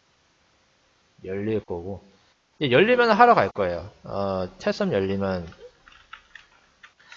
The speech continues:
열리면 하러 갈 예정인데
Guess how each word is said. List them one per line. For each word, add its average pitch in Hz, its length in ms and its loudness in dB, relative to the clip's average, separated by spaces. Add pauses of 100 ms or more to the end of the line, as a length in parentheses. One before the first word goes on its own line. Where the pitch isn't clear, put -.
(460)
열리면 117 760 -6 (240)
하러 127 540 -2
갈 95 240 -4
예정인데 92 680 -6